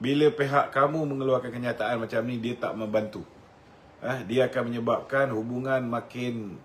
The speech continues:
hari makin jahanam, kan? Hari ni kat bawah ni saya nak beritahu, eh, akar umbi umno kat bawah dan rakyat biasa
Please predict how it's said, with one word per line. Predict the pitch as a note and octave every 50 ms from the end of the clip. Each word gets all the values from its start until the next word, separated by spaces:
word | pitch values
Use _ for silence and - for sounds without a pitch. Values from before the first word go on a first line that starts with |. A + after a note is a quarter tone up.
| - -
hari | - - A2 B2+ C#3 C#3 C#3 C#3 C3+
makin | B2+ A#2 A2+ G#2+ - - A2+ A#2+ A#2 A2+
jahanam, | G#2 A2+ G#2+ B2+ C#3 D#3 F3+ G3 G#3+ A#3+ - - - - - - - - - - -
kan? | - C#3+ E3+ E3+ - - - - - - - - - - - - - - - -
Hari | - G#2+ A2+ C3+ D3
ni | D#3+ D#3+
kat | - D3+ B2+
bawah | B2 C3+ D3 D#3 E3+ E3+ D#3+ D3
ni | D3+ E3 D#3+
saya | C#3 D3 D3+ C#3+ C3+
nak | C#3 C#3+
beritahu, | D3+ D3 E3+ E3+ E3+ D#3 C#3 B2+ G#2+ G2 -
eh, | B2+ C#3 E3+ F3 E3+ - - - - - - - - - -
akar | - G2+ G#2+ - C#3 C#3+
umbi | C#3+ D3 D3 D3+ D3+ D3+ D3+
umno | C#3+ D3 D3 D#3+ D#3+ D#3
kat | D3 D3 C#3+
bawah | B2+ C3+ C#3+ D3+ E3 F3 G3 G3+ G3+ F#3+
dan | A#2+ B2+ D3+ D3 C#3
rakyat | C3+ D3 C3+ D3+ D3+ C3+
biasa | C#3+ D#3+ D#3+ - - C#3+